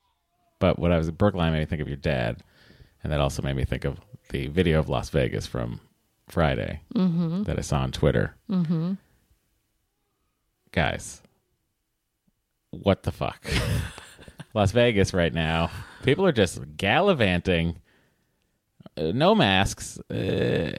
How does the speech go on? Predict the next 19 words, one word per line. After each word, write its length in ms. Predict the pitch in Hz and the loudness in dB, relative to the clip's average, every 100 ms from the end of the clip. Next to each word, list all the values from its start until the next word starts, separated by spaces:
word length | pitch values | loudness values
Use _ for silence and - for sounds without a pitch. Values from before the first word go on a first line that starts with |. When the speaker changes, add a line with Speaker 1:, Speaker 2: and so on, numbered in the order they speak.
| - - | -10 -4
Speaker 1:
I 140 | 123 | 2
would 160 | 139 135 | 2 2
say 320 | 139 131 131 | 2 4 4
social 280 | - 139 135 | 2 2 2
distancing 640 | 131 135 143 - 156 151 | 0 -2 -4 -2 -2 -2
doesn't 300 | 127 90 101 147 | 2 4 4 2
exist. 580 | 113 80 113 - - - _ _ - - | 0 0 0 -2 -12 -20 _ _ -18 -6
Speaker 2:
Correct. 460 | - - 190 - | -2 -2 -2 0
Speaker 1:
It 80 | - | 0
looked, 560 | 98 117 131 - - - _ _ _ _ _ _ _ _ _ _ _ _ _ | 4 4 4 0 -12 -12 _ _ _ _ _ _ _ _ _ _ _ _ _
it 100 | 117 | -4
looked 220 | 90 127 131 | -2 0 2
like, 260 | 127 - | 2 2
uh, 420 | 127 120 120 120 110 - _ _ _ _ _ _ _ _ _ _ _ _ _ _ _ _ _ _ | 4 6 6 4 2 -6 _ _ _ _ _ _ _ _ _ _ _ _ _ _ _ _ _ _
like 140 | 113 113 | -2 0
it 60 | |
was, 360 | 107 104 104 - - - - - - - _ - | 2 0 0 -10 -14 -14 -12 -14 -16 -18 _ -12
you 180 | - 117 | -2 2
know, 240 | 87 69 | 4 2